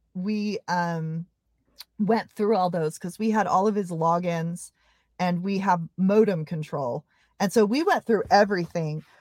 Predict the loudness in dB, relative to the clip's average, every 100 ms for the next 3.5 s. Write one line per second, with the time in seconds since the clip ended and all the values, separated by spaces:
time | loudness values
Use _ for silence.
0 | _ -4 0 0 0 -4 -6 -14 2 6
1 | 6 6 2 -2 4 4 4 6 8 8
2 | 6 -4 -14 _ _ _ _ _ _ _
3 | _ _ 4 4 4